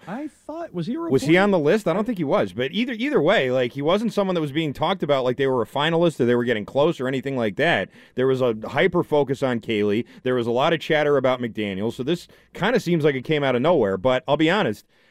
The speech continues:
Speaker 2: I, I like this more than those other choices. I like this better than Caley.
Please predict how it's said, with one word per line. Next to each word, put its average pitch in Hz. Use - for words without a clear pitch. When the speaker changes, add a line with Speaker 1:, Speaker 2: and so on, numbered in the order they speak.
Speaker 2:
I, 165
I 156
like 180
this 190
more 185
than 175
those 165
other 180
choices. 170
I 135
like 160
this 185
better 175
than 147
Caley. 123